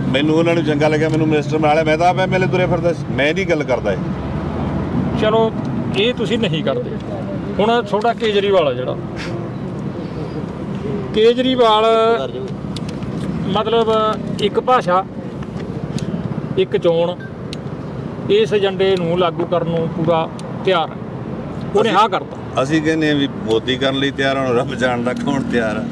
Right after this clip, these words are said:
Speaker 2: ਉਹਨੇ ਮਤਲਬ ਉਸ ਜਿਹੜਾ ਸੀ ਵਿਚਾਰਧਾਰਾ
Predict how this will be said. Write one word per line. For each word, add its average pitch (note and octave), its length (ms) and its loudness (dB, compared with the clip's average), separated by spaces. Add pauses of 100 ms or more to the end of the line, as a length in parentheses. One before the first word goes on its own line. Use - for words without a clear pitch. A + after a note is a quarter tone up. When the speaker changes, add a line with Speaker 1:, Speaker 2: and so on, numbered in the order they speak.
Speaker 2:
ਉਹਨੇ C4 240 6
ਮਤਲਬ A3 400 2 (380)
ਉਸ G#3 340 4 (360)
ਜਿਹੜਾ G3+ 500 2 (240)
ਸੀ F#3+ 200 2
ਵਿਚਾਰਧਾਰਾ F3 760 0